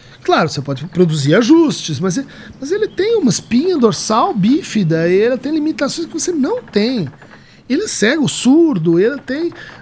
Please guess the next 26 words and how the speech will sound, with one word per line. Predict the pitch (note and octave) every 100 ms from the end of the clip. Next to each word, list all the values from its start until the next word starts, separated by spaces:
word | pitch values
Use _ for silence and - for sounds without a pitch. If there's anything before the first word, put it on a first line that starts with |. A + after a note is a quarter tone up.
| -
um | D#4 D4+
autismo, | C4 - - B3+ D#4 D4+ F#3+ G3 F#3+
ele | A#3 B3+
tem, | C4 C#4 D#4
ah, | C#4+ C4 C4 C4+ D4+
é | D4
uma | D4 C#4+
outra | D#4 E4+ D#4+
orientação | D#4 D#4 C#4 G#3 - C#4
de | C#4
gênero, | G3 E3+ G#3 C4 C#4+ B3+ G3+ G#3 A#3+
ele | C4 C#4+
tem | C#4 C#4+
uma | C#4 C4
outra | D4 D4
orientação | C4 C4 C4+ A#3+ - C4
de | B3
sexo. | - - G#3 B3+ C4+ - - G3+
Ele | A3
é... | A#3 - - - - - -
Bom, | E3 F#3+ D#3+ -
e | G3+ G#3+
aí | E3+ G#3
começa | B3 A3 F3 A3 B3
a |
acontecer | A#3+ G#3+ D#3+ E3 - F#3 A#3 C4 F3